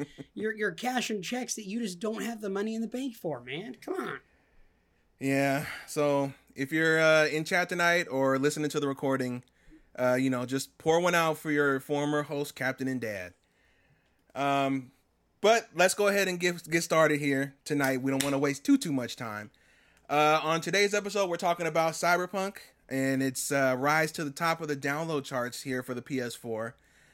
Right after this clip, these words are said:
Speaker 1: Uh, Xbox was talking about they are, uh, taking a peek at the DualSense and seeing, uh, you know, maybe they could put some stuff in there. And, of course,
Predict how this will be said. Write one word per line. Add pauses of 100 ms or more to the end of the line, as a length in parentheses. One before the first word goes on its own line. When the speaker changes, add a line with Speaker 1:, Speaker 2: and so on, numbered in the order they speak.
(240)
Speaker 1:
Uh,
Xbox
was
talking
about (100)
they
are,
uh,
taking
a
peek
at
the
DualSense (500)
and
seeing,
uh,
you
know,
maybe
they
could
put
some
stuff
in
there. (680)
And,
of
course,